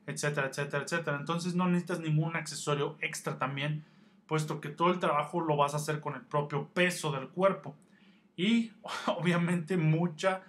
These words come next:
fuerza de voluntad. Solo necesitas tu pinche tele,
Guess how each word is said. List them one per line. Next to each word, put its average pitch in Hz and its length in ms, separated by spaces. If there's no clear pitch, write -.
fuerza 156 680
de 147 100
voluntad. 135 680
Solo 165 280
necesitas 156 360
tu 147 140
pinche 185 360
tele, 175 500